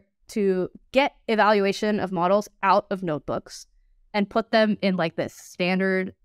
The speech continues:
system. Didn't care, it didn't matter what, like, C I C D tool or whatever,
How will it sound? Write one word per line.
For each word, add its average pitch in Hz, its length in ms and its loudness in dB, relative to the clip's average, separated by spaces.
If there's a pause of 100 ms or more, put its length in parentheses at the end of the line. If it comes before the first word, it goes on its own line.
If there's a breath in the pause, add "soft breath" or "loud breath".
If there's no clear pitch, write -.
(140)
system. 165 600 -4 (960)
Didn't 240 240 2
care, 226 220 4
it - 60 0
didn't 269 220 2
matter 220 280 2
what, 185 140 2
like, 190 120 2
C 180 160 -2
I 175 60 0
C 175 140 -6
D 170 120 -2
tool 170 340 -4
or 160 180 -4
whatever, 147 520 -6